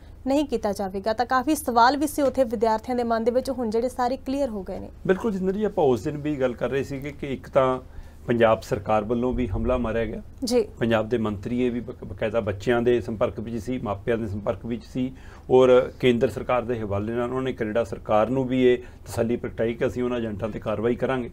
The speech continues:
Speaker 1: ਜੀ।
Speaker 2: ਕੇਂਦਰ ਦੀ ਵੀ ਭੂਮਿਕਾ ਇਹਦੇ ਵਿੱਚ ਉਸਾਰੂ ਰਹੀ, ਕੇਂਦਰ ਵੀ ਲਗਾਤਾਰ ਉੱਥੇ ਤਾਲਮੇਲ ਕਰ ਰਿਹਾ ਸੀ
Speaker 1: ਜੀ।
Speaker 2: ਔਰ ਖਾਸ ਕਰਕੇ ਕੈਨੇਡਾ ਦੇ ਉੱਥੋਂ ਦੇ ਸਾਡੇ ਭਾਈਚਾਰੇ ਦੀ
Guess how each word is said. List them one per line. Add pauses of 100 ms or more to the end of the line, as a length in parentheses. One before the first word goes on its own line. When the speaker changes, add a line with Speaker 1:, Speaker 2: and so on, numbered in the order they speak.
(120)
Speaker 1:
ਜੀ। (300)
Speaker 2:
ਕੇਂਦਰ
ਦੀ
ਵੀ
ਭੂਮਿਕਾ
ਇਹਦੇ
ਵਿੱਚ
ਉਸਾਰੂ
ਰਹੀ,
ਕੇਂਦਰ
ਵੀ
ਲਗਾਤਾਰ
ਉੱਥੇ
ਤਾਲਮੇਲ
ਕਰ
ਰਿਹਾ
ਸੀ (180)
Speaker 1:
ਜੀ।
Speaker 2:
ਔਰ
ਖਾਸ
ਕਰਕੇ
ਕੈਨੇਡਾ
ਦੇ
ਉੱਥੋਂ
ਦੇ
ਸਾਡੇ
ਭਾਈਚਾਰੇ
ਦੀ